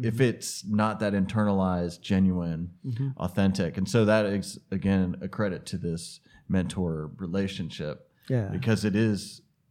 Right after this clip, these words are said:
Speaker 1: yeah, a true assessment of like, all right, I know you had to say that in front of the judge and he gave you,
Speaker 2: <laughs>
Speaker 1: you know, praise for the song and dance, but how, how you tracking right now?
Speaker 2: But having the lived experience as being somebody in long-term recovery and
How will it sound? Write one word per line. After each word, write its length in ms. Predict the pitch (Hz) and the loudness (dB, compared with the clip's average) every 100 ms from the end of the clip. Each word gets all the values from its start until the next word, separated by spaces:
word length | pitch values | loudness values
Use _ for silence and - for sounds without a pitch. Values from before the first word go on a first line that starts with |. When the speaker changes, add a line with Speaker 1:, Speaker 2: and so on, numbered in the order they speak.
| _ _ _ _ - | _ _ _ _ 0
Speaker 1:
yeah, 240 | 123 82 | 2 2
a 40 | |
true 600 | 92 - 117 113 104 101 92 | -2 -2 2 4 4 2 0
assessment 560 | - - 95 95 85 73 | -4 -2 -2 -2 -4 -6
of 120 | 64 | -6
like, 280 | 65 58 - | -8 -8 -6
all 160 | 120 120 | 0 2
right, 200 | 98 90 | 2 2
I 60 | 104 | 4
know 80 | |
you 140 | 113 113 | 6 6
had 100 | 113 | 4
to 60 | 95 | 0
say 220 | - 110 | 2 2
that 180 | 107 95 | 4 2
in 60 | |
front 200 | 95 107 | 2 4
of 60 | 101 | 4
the 60 | 98 | 4
judge 520 | 104 101 98 95 95 - - _ - | 4 6 6 4 0 -12 -20 _ -12
and 100 | - | -6
he 80 | 95 | -2
gave 240 | 98 92 | 2 2
you, 200 | 90 90 87 | 4 2 0
Speaker 2:
<laughs> 100 | 110 | -4
Speaker 1:
you 100 | - | -4
know, 140 | 87 80 | -2 -2
praise 380 | - 107 107 110 | 2 6 6 6
for 100 | 117 | 4
the 80 | 104 | 4
song 280 | 127 117 | 4 6
and 100 | 117 | 6
dance, 380 | 113 113 98 95 | 6 6 4 0
but 360 | - 90 85 - _ - _ _ - | -2 0 0 -4 _ -20 _ _ -6
how, 300 | 107 95 95 | 0 2 0
how 180 | 101 107 | 0 0
you 140 | 98 | 2
tracking 380 | 90 90 85 82 | 0 -2 -2 -4
right 200 | 82 73 | -4 -6
now? 280 | 65 64 - | -6 -6 2
Speaker 2:
But 140 | 170 | 4
having 400 | 165 185 180 175 | 6 6 8 10
the 80 | 165 | 10
lived 420 | 139 147 156 139 123 | 10 10 8 6 4
experience 760 | 110 - - 151 151 120 107 | 0 -4 2 6 6 4 2
as 140 | 113 | 0
being 320 | 113 131 131 123 | 2 4 6 4
somebody 680 | - 120 117 113 110 110 | 4 4 4 2 0 -4
in 200 | 107 117 | -4 -4
long-term 480 | 113 104 107 110 104 | -4 -4 -6 -6 -6
recovery 960 | 101 - 104 101 95 98 98 101 101 - | -6 -6 -6 -4 -6 -6 -6 -8 -10 -12
and 520 | - 113 107 98 95 | -10 -8 -6 -6 -6